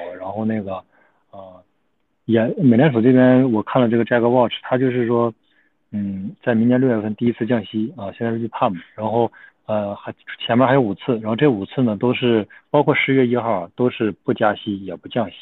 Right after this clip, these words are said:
就是一个暂停的状态。然后，呃，这种状态下，那其实宏观环境其实没有，没有，没有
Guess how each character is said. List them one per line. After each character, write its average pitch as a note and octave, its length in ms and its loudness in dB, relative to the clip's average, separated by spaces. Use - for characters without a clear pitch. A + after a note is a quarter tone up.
就 A2 100 -8
是 G2 60 -6
一 - 20 -6
个 G#2 100 -8
暂 A#2 160 -4
停 F#2 140 -12
的 G2+ 80 -8
状 G#2 160 -4
态。 E2+ 140 -14
然 A2 160 2
后， B2+ 360 4
呃， A2+ 180 -2
这 D#3 140 -2
种 C3+ 120 2
状 B2 140 2
态 A#2 140 0
下， A2+ 160 2
那 A2+ 160 -2
其 - 180 -10
实 A2+ 460 0
宏 A#2 200 -2
观 B2+ 120 2
环 G#2+ 120 -4
境 A#2+ 120 -2
其 - 160 -10
实 C3+ 100 -6
没 B2+ 140 2
有， B2 260 0
没 A#2 160 0
有， D#3 200 0
没 B2 200 0
有 C3+ 180 2